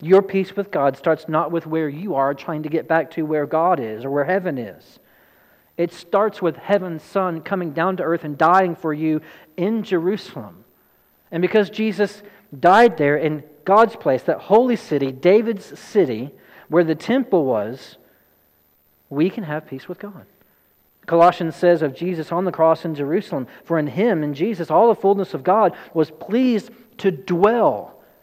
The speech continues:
All the fullness, like in the temple, pleased to dwell, and through him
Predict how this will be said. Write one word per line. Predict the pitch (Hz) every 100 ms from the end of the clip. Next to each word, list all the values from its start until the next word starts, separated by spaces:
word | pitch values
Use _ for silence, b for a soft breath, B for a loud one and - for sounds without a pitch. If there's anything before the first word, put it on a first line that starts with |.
| b b b _ -
All | 185
the | 185
fullness, | 160 233 240 180 143
like | 185 185
in | 190
the |
temple, | 156 - 240 156
pleased | 131 208 208 -
to |
dwell, | 151 165 214 185
and | 160
through | 156 - 220 240
him | 220 - 247 185